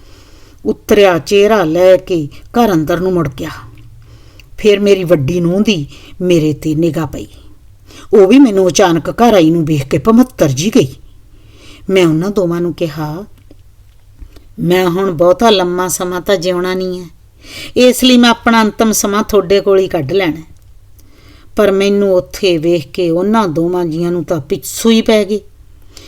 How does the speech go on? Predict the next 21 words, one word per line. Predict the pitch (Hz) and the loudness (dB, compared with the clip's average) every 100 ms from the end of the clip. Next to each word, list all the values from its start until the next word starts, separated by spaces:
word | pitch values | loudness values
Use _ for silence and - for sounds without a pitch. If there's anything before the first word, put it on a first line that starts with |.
| - | -10
ਮੇਰੇ | 196 202 202 | 0 4 4
ਵੱਡੇ | 170 165 151 185 | 2 0 0 0
ਪੁੱਤ | 180 170 180 | 0 -4 -4
ਨੇ | 175 156 | -4 -4
ਰਾਤ | 160 175 185 202 | -2 -2 -2 -2
ਹੀ | |
ਘਰ | - 208 | -2 -2
ਦੇ | 170 165 147 | -2 -4 -4
ਵਿਹੜੇ | 170 196 214 | -2 0 0
'ਚ | 175 | -2
ਜਾ | 147 151 160 | -8 -6 -8
ਕੇ | - 156 139 - - 196 | -6 -6 -8 -16 -10 -8
ਆਪਣੇ | - 208 190 - | -4 -2 -2 -2
ਛੋਟੇ | 180 180 226 | -2 0 0
ਭਰਾ | - 220 190 | 0 0 0
ਨਾਲ | 170 175 | -2 -4
ਫੋਨ | - 175 165 | -4 -4 -4
'ਤੇ | 185 | -4
ਕੋਈ | 170 180 | -2 -2
ਗੱਲਬਾਤ | 165 175 156 156 143 | 0 -2 -2 -4 -8
ਕੀਤੀ। | - 143 - | -12 -16 -16